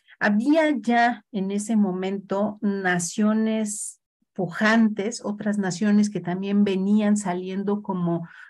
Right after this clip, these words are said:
de un atraso de siglos y que querían entrar de una en esta, en este concierto de naciones poderosas, como era el caso de Rusia,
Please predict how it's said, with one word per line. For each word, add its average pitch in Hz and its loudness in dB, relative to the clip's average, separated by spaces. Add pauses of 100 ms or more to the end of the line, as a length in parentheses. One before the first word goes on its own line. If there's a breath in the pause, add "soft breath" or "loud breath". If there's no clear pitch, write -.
de 185 -2
un 208 4
atraso 208 0
de 185 -4
siglos 208 -2
y 180 -12
que 175 -6 (260 loud breath)
querían 208 2
entrar 202 0
de 202 -2
una 214 0
en 180 -6
esta, 185 -4 (500)
en 180 -2
este 196 -4
concierto 202 0
de 185 -2
naciones 202 -2
poderosas, 196 -2
como 175 -2
era 175 -2
el 180 -6
caso 170 -2
de 175 0
Rusia, 214 -2